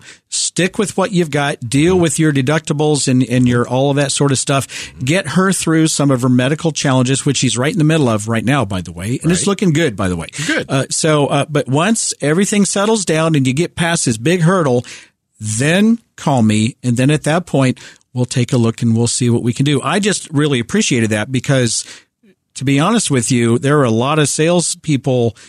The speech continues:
Speaker 1: uh, pulling him ten different ways, wanting to sell him, and you want, you don't want to get,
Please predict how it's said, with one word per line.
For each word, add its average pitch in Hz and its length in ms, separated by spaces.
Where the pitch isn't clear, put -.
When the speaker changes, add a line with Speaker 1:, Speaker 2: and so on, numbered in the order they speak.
Speaker 1:
uh, 120 180
pulling 165 320
him 160 200
ten 170 220
different 143 300
ways, 135 260
wanting 120 220
to 113 100
sell 151 320
him, 147 140
and 117 100
you 170 140
want, 175 180
you 170 140
don't 196 140
want 160 100
to 156 40
get, 165 180